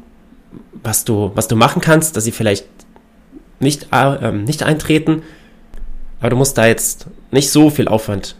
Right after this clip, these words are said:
hinein investieren. Und du hast dann auch Risiken, die haben sehr große Auswirkungen, aber eine sehr kleine Wahrscheinlichkeit, dass sie eintreten. Auch hier gilt, dass du hier nicht zu viel Zeit hinein investieren musst.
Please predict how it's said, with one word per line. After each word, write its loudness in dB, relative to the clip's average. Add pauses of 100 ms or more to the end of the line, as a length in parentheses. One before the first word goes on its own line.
(120)
hinein 0
investieren. -6 (800)
Und -2 (180)
du -4
hast 2
dann 4
auch 2
Risiken, 2 (140)
die -4
haben 4
sehr 4
große 0
Auswirkungen, 0
aber 0
eine 4
sehr 2
kleine 0 (320)
Wahrscheinlichkeit, 0
dass -6
sie -6
eintreten. -8
Auch -8
hier 2 (720)
gilt, 0
dass 0
du 2 (360)
hier -2
nicht 0
zu 2
viel 0
Zeit 0
hinein -2
investieren -6
musst. -16